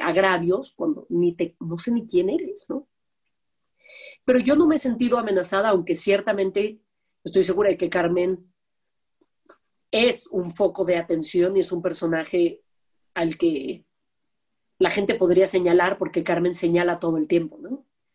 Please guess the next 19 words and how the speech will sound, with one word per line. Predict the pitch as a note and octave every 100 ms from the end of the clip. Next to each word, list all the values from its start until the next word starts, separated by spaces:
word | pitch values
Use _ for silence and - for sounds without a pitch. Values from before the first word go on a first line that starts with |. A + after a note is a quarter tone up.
| _ _ _ _ _ _ -
No | E3+ G#3+
sé | A3+
concretamente, | G#3+ G3 G3 G3 F#3 F3 F3 F3
te, | - -
te | F#3+
soy | G#3
súper | G#3+ A3+ -
franca, | F#3+ F#3 F#3
no | G3
sé | A3+
si | B3 A3
Carmen | G3+ G3 G3
algún | F3 E3+ F3 D#3+
día | F#3 F#3
recibió | F3+ F3 E3+ F3+
algún | E3+ F3+
tipo | F3 F3+
de | F3+
amenaza, | E3 D#3+ E3 E3 A3